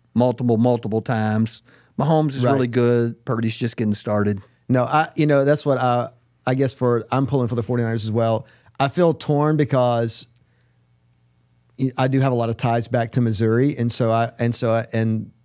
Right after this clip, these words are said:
Speaker 2: Kansas City Chiefs have supported a lot of the things that, and interests that I'm a part, that I'm a part of, and so I want to pull for them, but it,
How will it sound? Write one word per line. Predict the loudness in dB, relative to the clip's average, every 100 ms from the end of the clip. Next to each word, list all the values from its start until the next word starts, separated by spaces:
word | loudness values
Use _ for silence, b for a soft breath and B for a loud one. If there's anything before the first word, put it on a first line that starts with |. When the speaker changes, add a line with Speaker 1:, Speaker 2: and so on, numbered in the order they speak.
| _ -16 -8
Speaker 2:
Kansas | -2 -2 -2
City | -2 -2 -2
Chiefs | -2 -2 -2
have | -2 -4
supported | -4 -4 -2 0
a | 0
lot | 0 -2
of |
the | -4 -8 _ _
things | -4 -2 -4 -6
that, | -6 -4
and | -2
interests | -2 -2 -2
that | -2
I'm | -2
a | -2
part, | -2 -4 -2
that | -2
I'm | -2
a |
part | -2 -2
of, | 0 -4 -8 b b b
and | -4
so | 0 0
I | 2 2 2 0 -6 b b b b b
want | 0 2 2 0
to |
pull | 0 2 2
for | 2
them, | 2 2 2
but | 0
it, | -2